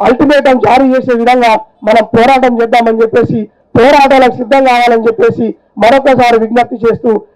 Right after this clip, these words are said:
ఈ అవకాశం ఇచ్చినటువంటి మన్నెస్ రేవరన్న గారికి, అదేవిధంగా వారి బృందాన్ని మొత్తం ప్రత్యేకంగా జై భీమ్ తెలియజేస్తూ, మనం ఒక్కసారిగా పోరాటాలకు సిద్ధమైదాం. పోరాటాల ద్వారానే మనకు హక్కులు వస్తాయి, అవకాశాలు వస్తాయి,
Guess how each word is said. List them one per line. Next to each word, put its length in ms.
ఈ 20
అవకాశం 380
ఇచ్చినటువంటి 500
మన్నెస్ 380
రేవరన్న 400
గారికి, 320
అదేవిధంగా 600
వారి 200
బృందాన్ని 420
మొత్తం 240
ప్రత్యేకంగా 540
జై 160
భీమ్ 260
తెలియజేస్తూ, 500
మనం 200
ఒక్కసారిగా 520
పోరాటాలకు 580
సిద్ధమైదాం. 520
పోరాటాల 500
ద్వారానే 440
మనకు 220
హక్కులు 300
వస్తాయి, 300
అవకాశాలు 520
వస్తాయి, 260